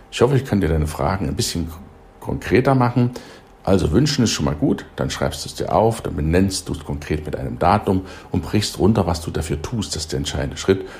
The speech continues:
Und dann setzt du es um und dann bist du da und aus deinem Wunsch oder Realität.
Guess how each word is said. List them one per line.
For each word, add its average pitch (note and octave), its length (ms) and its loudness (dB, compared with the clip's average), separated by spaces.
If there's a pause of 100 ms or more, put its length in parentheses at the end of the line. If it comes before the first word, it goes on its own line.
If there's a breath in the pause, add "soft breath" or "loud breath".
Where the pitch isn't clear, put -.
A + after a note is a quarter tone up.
(160 loud breath)
Und F#2+ 180 0
dann E2+ 440 0
setzt D#2+ 500 0
du A2+ 40 -4
es - 220 -6
um F#2 320 6 (200)
und F2 200 0
dann F3+ 360 2 (160)
bist - 440 -2
du - 260 -4
da - 360 -6 (400)
und F2 100 -2
aus D2+ 160 -2
deinem - 260 -8
Wunsch E2+ 380 0
oder E2 280 -4
Realität. - 560 -6